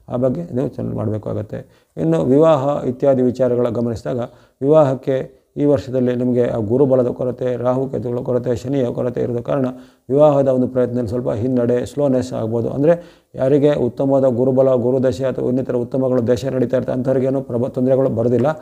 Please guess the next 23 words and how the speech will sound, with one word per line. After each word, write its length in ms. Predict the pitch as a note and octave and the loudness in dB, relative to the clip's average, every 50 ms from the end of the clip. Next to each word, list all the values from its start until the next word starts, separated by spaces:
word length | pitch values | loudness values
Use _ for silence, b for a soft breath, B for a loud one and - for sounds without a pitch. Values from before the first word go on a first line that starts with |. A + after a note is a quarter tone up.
| B B B B B _ | B B B B B _
ಆವಾಗ 300 | B2+ C3+ C#3 C3+ C#3+ C3+ | -4 -2 0 2 2 2
ನಿಮ್ಮ 200 | C3+ C3+ C3+ B2+ | 4 4 4 4
ದಶಾಭುಕ್ತಿ 600 | A2+ - B2+ - - E3+ E3 C#3 C#3 C3 - D3+ | 4 4 2 4 4 4 4 4 2 0 -2 -4
ಸಹ 160 | - D3+ D3+ C#3+ | -2 -2 -2 -2
ಅಷ್ಟೇ 200 | A2+ - - D3+ | -2 -2 -2 0
ಒಂದು 160 | D3 D3+ E3+ E3 B B B B B _ | 2 0 0 -2 B B B B B _
ಪರಿಣಾಮ 320 | C3+ C#3 C#3+ C#3+ C3+ B2+ | 0 2 2 4 4 4
ಆಗುತ್ತೆ. 260 | B2 A#2+ A#2 - - - | 4 4 2 -2 -4 -4
ಐವತ್ತು 340 | A#2 B2+ C#3 D3+ D3+ D3+ D3+ | 2 4 4 4 4 2 2
ಭಾಗ 300 | B2 B2+ C3+ B2+ C3+ C3 C3 | 4 4 4 4 4 2 2
ಈ 60 | B2+ | 2
ಗೋಚಾರ 380 | A#2+ G#2 C3+ C3+ C3 C#3+ C#3 C3 | 2 2 2 2 4 4 2 2
ಫಲ 160 | A2+ A#2+ C3+ | 2 0 -2
ಇದ್ರೆ, 140 | C3+ C#3 C#3+ B2 | 0 0 2 2
ಐವತ್ತು 220 | C3 C#3+ C#3 C#3 C3+ | 2 2 2 2 0
ಭಾಗ 180 | B2+ C3 C3 D3 D#3 | 0 2 0 0 -2
ನಿಮ್ಮ 200 | C#3 C3 C3+ D3 D#3 D3+ B B B B B _ | -2 -2 -2 -2 -2 -4 B B B B B _
ಪರ್ಸನಲ್ 540 | C3 C#3 B2+ - E3+ E3 D#3+ E3 D#3+ C3 | 0 0 2 4 4 4 6 6 6 6
ದಶಾಭುಕ್ತಿಯನ್ನು 720 | C3+ C3 - - D3+ D3 C#3+ A#2 B2 A2+ - - C#3 C#3 A2+ | 4 2 2 2 2 2 4 2 0 -4 -2 -4 -4 -2 -2
ಸಹ, 120 | C#3 C#3+ | -2 -2
ಸಹ 120 | C3+ D3+ D#3+ | 0 -2 0
ಗಮನಿಸ್ಕೊಳ್ಬೇಕಾಗತ್ತೆ. 720 | A#2+ B2+ C3 D3 B2 - D3 C3+ B2+ A#2+ A2+ A2 - - | 0 2 0 0 0 0 2 2 2 2 0 -2 -6 -8
ಹಾಗಾಗಿ 320 | E3 B2+ C3+ D#3 C#3+ C#3+ | -12 -6 -4 -2 -2 -2